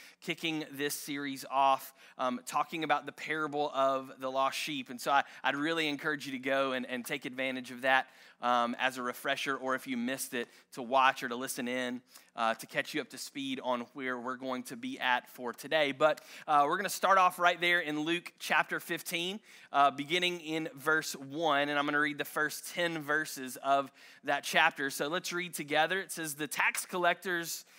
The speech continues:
and other notorious sinners often came to listen to Jesus teach. And this made the Pharisees and the teachers of the religious law complain that he was associating with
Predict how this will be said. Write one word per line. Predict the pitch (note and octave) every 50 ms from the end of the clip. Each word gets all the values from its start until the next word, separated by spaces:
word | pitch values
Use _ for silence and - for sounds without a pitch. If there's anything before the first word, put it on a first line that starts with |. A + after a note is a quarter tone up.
| - - - -
and | D#3+ D#3+
other | D#3+ D#3+ F3 F#3 G#3 G3
notorious | F#3 E3+ D3+ - F3 E3+ E3 D#3+ D#3 -
sinners | - F#3 E3 D#3+ D#3+ D3 -
often | C#3+ D#3 F3 F3+ - - F#3+ F3 E3
came | D#3 E3+ E3+ E3+ F3 E3 D#3+ -
to | - D#3+
listen | D3+ D3 E3 D#3+ - E3+ D#3 D3 C#3
to | D3 C3+
Jesus | C3 C3 C3+ C#3+ D3+ D3 C3 B2+ B2 -
teach. | - - D#3 C3 A2+ G#2+ _ - - _ _ _ _ _ _ _ _ _ _ _ - - _
And | D#3+ F3 G3+
this | A3+ - -
made | A#3 A#3+ A3+ G#3
the | G3
Pharisees | F3+ - - G3+ G#3 G#3 G#3 G3+ - - F#3+ F#3+ G3 F#3+ G3 F3+
and | F3+ E3+ E3+
the | E3 D#3
teachers | - - G3 G3 F3+ - F#3 E3+ E3 D3+ -
of | - D#3 D#3 D#3 D#3 D#3 D3 C#3+
the | D#3 D#3
religious | D#3+ E3 E3+ F3 E3+ E3 E3 - -
law | F#3 F#3+ F#3 F3+ F3
complain | F3+ - G3 E3+ - - - G3+ G#3+ A3+ A3+ F3 D3+ C#3+ D#3 F#3+ G3 - _ _ _ _ _ _ _ _ - - - _ _
that | F3 F3+
he | E3 F#3 A3+ A3+
was | G#3+ G3+ F#3 F#3 E3+
associating | F3 F3+ - A#3 A#3 A#3+ A3+ - A3 G3+ F#3+ F#3 F3+ F3 F3 F3 E3+ E3+ E3 C#3+
with | D#3+ E3+ E3 D#3 D#3 D3+ - - - -